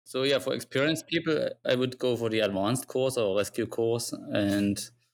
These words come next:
yeah, rescue, that's something which people always overlook. <laughs> Uh, in, in the system I teach, S D I, one can actually just skip the advanced course and go straight to rescue and learn way more. Uh,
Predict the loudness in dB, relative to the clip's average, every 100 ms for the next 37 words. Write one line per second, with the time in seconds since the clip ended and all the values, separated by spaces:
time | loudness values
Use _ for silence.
0 | -8 -4 2 2 0 0 0 0 0 2
1 | 2 2 0 -2 -4 -2 0 0 0 0
2 | 0 0 0 -2 -2 -2 -2 -6 -10 -4
3 | 0 0 -2 -4 -2 0 0 0 2 0
4 | 0 -2 -2 0 -2 -2 -2 -2 -2 0
5 | 0 0 -4 _ _ _ _ _ _ _
6 | 0 0 0 0 0 0 0 0 2 0
7 | 0 -2 0 0 0 -2 -4 -2 -2 -2
8 | -2 -2 0 0 -2 -2 0 -2 -2 0
9 | 0 0 0 0 -2 -10 _ _ -20 -8
10 | -2 0 2 0 -2 -6 _ _ _ _
11 | _ _ -2 0 2 0